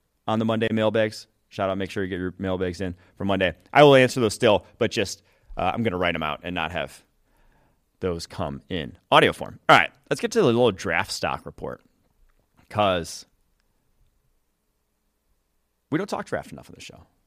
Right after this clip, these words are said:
And I'm the lead draft analyst here, so I wanted to talk some draft. I wanna talk some guys who I've seen of late that have impressed me, that were maybe considered, like, prospects, but I think are on the rise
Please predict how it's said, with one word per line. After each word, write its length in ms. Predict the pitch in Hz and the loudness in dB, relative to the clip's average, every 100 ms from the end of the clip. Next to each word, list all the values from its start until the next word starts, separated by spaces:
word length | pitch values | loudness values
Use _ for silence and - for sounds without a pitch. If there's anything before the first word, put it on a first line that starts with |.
| _ _ | _ _
And 280 | - 139 92 | -2 0 0
I'm 220 | 92 117 | 0 -2
the 60 | 127 | -4
lead 120 | 147 | -6
draft 220 | 151 151 | -6 -8
analyst 240 | 107 107 - | -8 -10 -12
here, 180 | - - | -18 -20
so 340 | - 98 87 - | -8 -4 -4 -4
I 60 | 110 | -2
wanted 220 | 135 131 | -2 -2
to 80 | - | -2
talk 220 | 147 - | -4 -2
some 120 | 123 | -4
draft. 340 | 117 - - - | -4 -4 -8 -4
I 60 | |
wanna 160 | 110 147 | 0 2
talk 160 | 147 135 | 2 2
some 140 | 127 | 4
guys 240 | 120 120 | 6 6
who 260 | - 113 101 - _ _ _ | 4 -2 -4 -12 _ _ _
I've 240 | 127 151 147 | 6 6 6
seen 400 | 123 110 92 98 _ _ _ _ - | 0 0 0 -6 _ _ _ _ 6
of 180 | 135 131 | 6 6
late 340 | 107 92 87 _ _ _ _ | 2 2 -2 _ _ _ _
that 140 | 113 | 0
have 140 | 92 - | 0 -2
impressed 480 | 113 127 135 113 - | -4 -2 0 0 0
me, 280 | 95 82 90 _ _ _ _ _ _ | -4 -4 -6 _ _ _ _ _ _
that 440 | 98 95 92 90 _ _ _ _ _ _ _ _ _ _ | -2 0 0 -2 _ _ _ _ _ _ _ _ _ _
were 140 | 156 180 | -2 4
maybe 280 | 185 185 | 6 6
considered, 340 | 185 170 175 160 | 2 2 2 4
like, 180 | 143 120 | 2 4
prospects, 500 | 135 139 - 139 - | 4 4 2 -2 2
but 140 | 127 | 2
I 60 | 117 | 2
think 180 | 135 | 2
are 160 | 117 104 _ | 0 0 _
on 220 | 120 127 | 2 4
the 100 | 127 | 2
rise 520 | 104 98 95 92 - | 2 2 2 0 -4